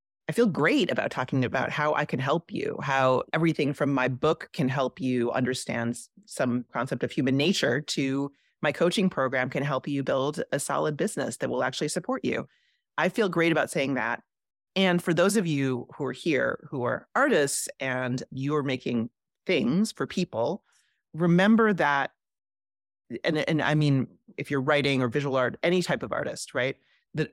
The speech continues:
art in its nature is about communication. Art is about connecting your thoughts and your ideas to the outside world, to other people. And so when you're thinking, like, "I wanna connect that to sales," because the idea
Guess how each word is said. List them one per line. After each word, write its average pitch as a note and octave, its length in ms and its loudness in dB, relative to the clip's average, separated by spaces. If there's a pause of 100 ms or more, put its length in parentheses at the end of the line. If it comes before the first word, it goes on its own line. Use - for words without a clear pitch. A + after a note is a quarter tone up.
art G3+ 400 2 (640)
in F3+ 180 4
its - 380 -4 (440)
nature D#3+ 640 0
is C3+ 200 -4
about B2+ 260 -4
communication. - 840 -8 (600)
Art D#3+ 280 4
is D3+ 160 -2
about B2+ 400 -2
connecting C#3+ 800 -2 (320)
your E3+ 300 2
thoughts - 400 -2
and B2+ 80 -2
your D#3 160 2
ideas A#2+ 560 -2 (180)
to F#3+ 100 -2
the D#3+ 160 2
outside B2 320 -2
world, A#2+ 300 -4
to - 140 -8
other C3+ 180 -2
people. - 460 -10 (800)
And D#3 160 2
so B2+ 520 0
when D#3+ 220 2
you're E3 80 2
thinking, E3 460 -2
like, C#3 160 0
"I D3 40 0
wanna D#3 180 0
connect F3+ 300 -4
that D#3 220 -2
to B2+ 80 -6
sales," D3 720 -4 (320)
because D#3+ 340 -2
the D3+ 120 -2
idea D#3 440 0